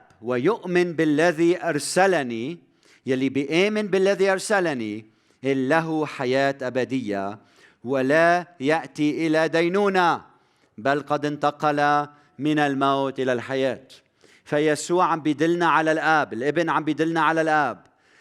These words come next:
عم بيقلنا: "إذا بتآمنوا بالآب"، إيه إيمان حقيقي، إيه اللي بتنتقلوا من الموت إلى الحياة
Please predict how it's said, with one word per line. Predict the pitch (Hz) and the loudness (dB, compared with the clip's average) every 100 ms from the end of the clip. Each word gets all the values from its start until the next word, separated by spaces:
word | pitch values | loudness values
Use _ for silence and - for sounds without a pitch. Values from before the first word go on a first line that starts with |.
| _ | _
عم | 135 139 | -2 2
بيقلنا: | 156 165 165 | 2 2 -2
"إذا | 147 160 | 0 -2
بتآمنوا | 147 147 170 170 175 175 170 | -2 -4 0 2 0 -2 -2
بالآب"، | 160 160 160 165 147 92 - _ _ _ _ _ _ _ _ _ | 0 0 2 2 2 -2 -14 _ _ _ _ _ _ _ _ _
إيه | 123 151 | -2 0
إيمان | 156 147 165 165 | 0 2 2 0
حقيقي، | - 160 165 160 123 120 147 135 _ | -2 -2 0 0 0 -2 -2 -8 _
إيه | 131 | -2
اللي | 139 | -2
بتنتقلوا | 131 - 131 117 175 143 | -4 -8 -8 -4 -2 -2
من | 135 127 | -4 -4
الموت | 120 135 131 | -2 -4 -4
إلى | 117 | -6
الحياة | 113 131 123 113 110 | -6 -4 -2 -2 -4